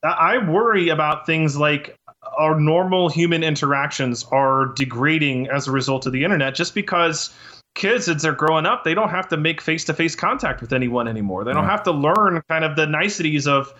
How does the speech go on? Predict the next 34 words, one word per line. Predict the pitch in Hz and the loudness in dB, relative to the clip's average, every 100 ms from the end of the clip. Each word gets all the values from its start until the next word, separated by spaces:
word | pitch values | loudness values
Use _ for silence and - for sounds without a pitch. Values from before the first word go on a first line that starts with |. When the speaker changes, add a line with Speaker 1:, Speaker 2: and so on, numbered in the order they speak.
| - _ _ _ _ _ _ _ _ _ _ 139 120 | -20 _ _ _ _ _ _ _ _ _ _ -18 -4
Speaker 1:
being | 143 220 247 | 2 4 2
polite | 202 190 214 277 | 2 0 0 0
to | - | -4
people | - 160 143 135 143 | -2 -2 0 2 2
and, | 147 | 0
and | 156 156 156 | 0 0 2
learning, | 185 233 202 | 2 4 2
you | 180 | 4
know, | 180 | 2
that | 170 165 | 2 0
give | 160 185 | 0 0
and | 175 | 0
take | - 220 214 | 0 -2 0
that | 151 147 | 0 0
avoids | 135 160 180 147 | 2 2 2 2
you | 165 | -2
getting, | 147 165 160 156 147 | 0 -2 0 -4 -4
you | 156 | -2
know, | 147 | -2
kind | 151 151 | -2 -2
of | 147 | -2
punched | - 165 - | -2 -2 0
in | 185 | 2
the | 185 | 2
face | - 214 220 196 - | 2 0 0 -2 -2
from | 208 160 | 0 2
being | 180 175 | 2 2
too | 156 202 | 0 0
far | - 208 247 226 | 2 0 2 2
<laughs> | |
outside | 233 - 240 226 214 | 0 2 0 2 2
the | - | 2
mates. | 254 302 - | 2 0 -6
Speaker 2:
<laughs> | - | -10